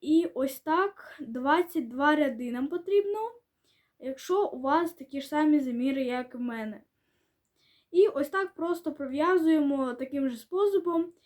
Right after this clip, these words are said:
ці всі двадцять два ряди. Рахувати тут легко, тут, типу, видно, дивіться, ой, з іншої сторони,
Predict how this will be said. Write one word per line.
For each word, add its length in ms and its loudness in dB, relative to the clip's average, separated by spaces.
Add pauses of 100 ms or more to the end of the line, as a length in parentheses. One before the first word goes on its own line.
(320)
ці 180 4
всі 220 0
двадцять 400 -4
два 200 -4
ряди. 480 0 (360)
Рахувати 500 0
тут 200 -2
легко, 420 -2
тут, 240 -10
типу, 440 -4
видно, 520 0 (420)
дивіться, 640 -10 (380)
ой, 260 -4 (800)
з 140 0
іншої 220 -2
сторони, 380 0